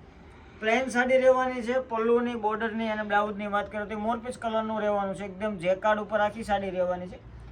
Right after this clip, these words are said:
પ્રોફેશનલ પીસ જો કોઈ લોકોને જોતો હોય ને તો આ, આ એક વસ્તુ પ્રોફેશનલ રહેવાની છે.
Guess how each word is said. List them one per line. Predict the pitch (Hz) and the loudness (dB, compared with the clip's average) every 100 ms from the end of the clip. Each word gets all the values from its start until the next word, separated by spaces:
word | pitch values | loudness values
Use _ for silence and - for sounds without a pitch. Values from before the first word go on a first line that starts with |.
| - - | -14 -4
પ્રોફેશનલ | 208 202 240 226 240 190 | -4 -2 -4 -2 -4 -6
પીસ | 226 220 214 | -8 -8 -6
જો | 233 | -4
કોઈ | 240 226 | -2 -2
લોકોને | 233 233 226 | -2 -2 -4
જોતો | 175 226 254 | -4 -4 2
હોય | 254 254 | 4 4
ને | |
તો | 214 | 0
આ, | 208 208 | -2 -2
આ | 214 202 | -4 -6
એક | 208 214 | -6 -10
વસ્તુ | 220 240 | -10 -8
પ્રોફેશનલ | 240 240 240 208 185 | -6 -4 -4 -6 -8
રહેવાની | 175 175 165 | -6 -6 -8
છે. | 151 | -10